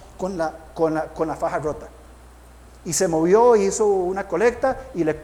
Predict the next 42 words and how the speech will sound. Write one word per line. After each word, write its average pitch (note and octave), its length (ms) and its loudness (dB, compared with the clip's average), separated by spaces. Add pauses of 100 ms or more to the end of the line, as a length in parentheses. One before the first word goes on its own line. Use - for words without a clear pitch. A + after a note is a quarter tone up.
regalaron F3 540 2
u-, F3 60 -6
una E3+ 200 -8
faja E3+ 400 -8
al D3+ 100 -10
profesor. D3+ 360 -14 (520)
Yo A#3+ 160 2
no A#3+ 120 -4
había G3 180 -2
visto F3+ 400 -6 (480)
la C#3+ 100 -8
faja C#3 220 -6
rota A3 600 2 (100)
y E3 100 -6
si D#3+ 140 -4
la D3+ 100 0
veo, G3+ 220 2
uy, F#3+ 160 4
pobrecillo, F3+ 400 -6
se E3 100 -6
le D3 60 -6
rompió D3+ 260 -8
la F3 80 0
faja, D#3 320 -4 (560)
salado. D3+ 460 0 (920)
Pero F3 160 4
jamás F3 300 2
decir, A#3 220 2
"Bueno, A3+ 200 2 (240)
¿qué G#3 140 2
puedo A3+ 340 4
hacer?". A3+ 260 4
O F3 40 -2
sea, - 360 -2
quiero A#3 200 6
decir A#3 580 4
que F#3+ 100 2
no F#3+ 220 0
van G#3+ 160 4
a A3 80 2
ser G#3+ 180 2
de... A3+ 200 2